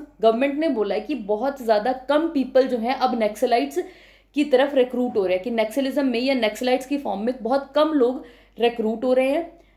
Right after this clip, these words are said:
लेफ्ट विंग एक्सट्रीमिज्म की जो एक्सट्रीमिस्ट की मोबिलाइजेशन थी वो कम हो गई है, और ज़्यादा से ज़्यादा डेवलपमेंट प्रोजेक्ट्स जो हैं वो नक्सल एरियाज़ में लगाए जा रहे हैं। अब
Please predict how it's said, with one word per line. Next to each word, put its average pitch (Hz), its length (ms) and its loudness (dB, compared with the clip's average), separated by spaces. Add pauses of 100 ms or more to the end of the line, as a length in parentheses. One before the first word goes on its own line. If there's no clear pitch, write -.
(100)
लेफ्ट 254 340 0
विंग 311 200 0 (160)
एक्सट्रीमिज्म 269 580 0
की 294 240 0
जो 302 260 -4
एक्सट्रीमिस्ट 262 500 -2
की 311 60 0
मोबिलाइजेशन 262 760 2
थी 277 140 -2
वो 202 140 -4
कम 254 240 -2
हो 262 120 2
गई 262 180 -4
है, 339 200 -2 (240)
और 294 220 2
ज़्यादा 226 320 4
से 285 160 -2
ज़्यादा 247 240 2
डेवलपमेंट 240 580 -2
प्रोजेक्ट्स 226 480 0
जो 226 80 -2
हैं 233 200 0
वो 254 120 0
नक्सल 220 340 -2
एरियाज़ 190 380 0
में 262 100 0
लगाए 190 300 2
जा 170 180 0
रहे 165 120 -6
हैं। 175 140 -14 (400)
अब - 400 0